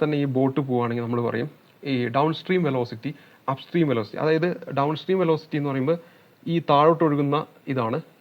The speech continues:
അപ്സ്ട്രീം വെലോസിറ്റി എന്ന് പറഞ്ഞിട്ടുണ്ടെങ്കിൽ ഓപ്പോസിറ്റ് ആയിട്ടുള്ള, ഒഴുക്കിനെതിരായിട്ടുള്ള ആ ഒരു വെലോസിറ്റിയാണ്. അപ്പോൾ ഇവിടെ നോക്കുക, ഇത് കണ്ടുപിടിക്കാൻ എങ്ങനെയാണെന്ന് വെച്ചെങ്കിൽ ഈ ഡൗൺസ്ട്രീം വെലോസിറ്റി എന്ന് പറഞ്ഞിട്ടുണ്ടെങ്കിൽ ഈ പറയുന്ന എക്സ്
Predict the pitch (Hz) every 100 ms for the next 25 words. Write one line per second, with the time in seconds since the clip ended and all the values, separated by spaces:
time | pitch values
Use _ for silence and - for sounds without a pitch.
0 | _ _ - 131 - - 190 175 151 143
1 | 143 147 131 123 113 117 143 120 196 -
2 | - _ _ - 165 170 185 180 165 135
3 | 135 120 - - 156 160 165 147 143 139
4 | 135 127 170 - 127 131 131 120 110 113
5 | 113 - - _ - - - - _ -
6 | - 190 185 190 165 131 151 - _ -
7 | 180 190 175 165 160 151 143 131 127 120
8 | 156 147 143 156 - 185 170 151 - 160
9 | - 139 135 120 117 113 113 139 - -
10 | - _ _ _ - 180 175 151 147 151
11 | 175 - 143 143 - 185